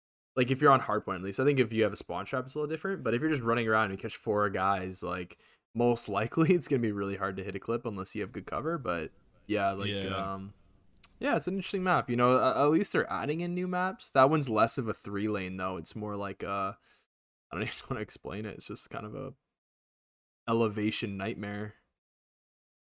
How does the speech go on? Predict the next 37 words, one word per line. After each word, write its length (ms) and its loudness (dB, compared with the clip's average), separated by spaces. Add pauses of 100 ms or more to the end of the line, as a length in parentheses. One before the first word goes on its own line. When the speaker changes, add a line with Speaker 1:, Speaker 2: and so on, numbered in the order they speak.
(180)
Speaker 1:
There's 120 -10
just 160 -8
so 100 -6
much 460 -12 (320)
stairs 640 -4
and, 240 -12 (280)
eh, 160 0
it's 120 0
not 160 0
too 80 -8
bad. 160 -4
I 80 8
haven't 160 6
really 160 2
played 240 -6
it 60 -8
enough 220 -8
to 120 -10
really 200 -2
give 160 -4
it 80 -4
a 40 -4
rating, 340 -6
but 240 -14 (540)
Speaker 2:
Yeah, 480 -4 (160)
the 200 0
only 200 2 (120)
spot 600 0
that 260 -4 (440)
I 260 -2
know 220 -2
is 140 -6
good 200 -2
is 120 -6
that 260 -4
escalator 460 -6
spot. 420 -4